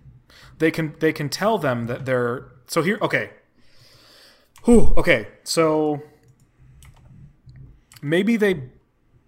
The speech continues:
if this is a numbers thing,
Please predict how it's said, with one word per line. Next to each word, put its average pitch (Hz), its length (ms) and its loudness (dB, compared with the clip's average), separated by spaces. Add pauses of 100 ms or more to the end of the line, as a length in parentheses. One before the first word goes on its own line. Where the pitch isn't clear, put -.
(680)
if - 120 -14
this 185 180 -6
is 175 80 -14
a 175 60 -4
numbers 139 600 -6
thing, 107 480 -12